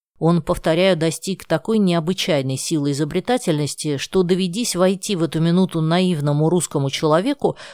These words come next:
он непременно удивился бы и спросил: «Это чего же у них по передней пароход ходит?» А те так и не поняли. И что они думали, глядя на этого почтенного лысого человека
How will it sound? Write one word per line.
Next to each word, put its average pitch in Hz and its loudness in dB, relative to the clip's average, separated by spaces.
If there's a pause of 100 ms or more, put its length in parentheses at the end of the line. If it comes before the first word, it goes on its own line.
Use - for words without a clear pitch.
(120)
он 190 6
непременно 214 2
удивился 147 0
бы 240 -2
и 233 -2
спросил: 220 -2 (500)
«Это 147 0
чего 262 0
же 180 2
у 180 4
них 165 0
по 151 0
передней 202 0
пароход 202 2
ходит?» 156 0 (640)
А 143 0
те 285 -4 (160)
так - -2
и 214 0
не 202 0
поняли. 160 -4 (540)
И 156 -4
что 170 2
они 220 4
думали, 208 0 (140)
глядя 165 2
на 160 2
этого 151 0
почтенного 175 0
лысого 156 -2
человека 151 0